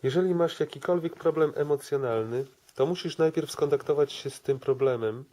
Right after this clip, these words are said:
przyjrzeć mu się uważnie, skupić się na nim, takim, jakim on jest w rzeczywistości.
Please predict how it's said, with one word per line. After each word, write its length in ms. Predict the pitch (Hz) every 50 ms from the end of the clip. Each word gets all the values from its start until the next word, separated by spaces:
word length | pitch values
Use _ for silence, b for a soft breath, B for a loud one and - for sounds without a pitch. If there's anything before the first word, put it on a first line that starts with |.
| b b b b b b _
przyjrzeć 500 | - - - 175 165 - 147 135 - -
mu 100 | 139 131
się 160 | 127 - 127
uważnie, 580 | 123 123 120 120 113 110 104 107 113 117 123 131 - _ _ _ _ B B B B B B B
skupić 440 | - - - - 190 190 165 139 -
się 200 | - - 143 131
na 160 | 123 113 110
nim, 280 | 110 110 117 120 123 127 - _ b b b b b b b b b -
takim, 400 | - 190 190 - - 127 131 135
jakim 320 | 139 135 135 - 143 135 -
on 180 | 143 151 156
jest 220 | 151 147 139 - 135
w 20 |
rzeczywistości. 960 | 123 139 135 - - 135 135 135 - - 135 120 113 - - - - - 104